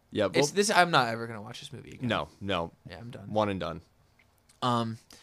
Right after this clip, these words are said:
Speaker 2: but it is, I think, a, a, I don't know if it's useful. Maybe we can talk about that. But it is definitely a movie that when I first watched it, when I was, you know, sixteen, seventeen,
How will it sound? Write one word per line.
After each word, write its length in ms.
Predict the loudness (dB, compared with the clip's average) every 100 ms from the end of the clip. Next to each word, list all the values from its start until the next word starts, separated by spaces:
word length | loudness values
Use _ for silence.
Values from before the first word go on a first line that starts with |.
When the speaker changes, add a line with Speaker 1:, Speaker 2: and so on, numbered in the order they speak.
| -20 -20 -20 -20 -20 _ _ 4
Speaker 2:
but 360 | 8 8 6 -2 _ _
it 140 | -10 -2
is, 440 | 0 0 -2 -6 -4
I 80 | -4
think, 400 | -2 -4 -6 -8 -10
a, 420 | -6 -4 -6 -8 -16 _ _ _ _ _ _ -8
a, 260 | -6 -6 -10 _ _ _ _ -20 -20 -20 -6
I 100 | -2
don't 240 | -2 -2
know 440 | 0 4 4 2
if 200 | 0 -4
it's 120 | -6 -6
useful. 300 | -6 -6 -2
Maybe 180 | -2
we 140 | 0 -2
can 140 | -4
talk 280 | -4 -6 -4
about 200 | -6 -6
that. 160 | -8 0
But 160 | 0 0 -10 -20 _ _
it 120 | 0 2
is 200 | 4 2
definitely 560 | 2 2 0 -4 0
a 40 | 0
movie 520 | 2 2 0 -2 -4
that 260 | -2 0 0
when 160 | -2 -2
I 80 | -2
first 320 | 0 -2 0
watched 280 | -2 -2 -4
it, 60 | -8
when 100 | -8
I 100 | -8
was, 280 | -8 -8 -10
you 100 | -12
know, 60 | -12
sixteen, 880 | -10 -10 -8 -6 -6 -6 -6 -6 -4
seventeen, 720 | 0 0 -2 -6 -6 -8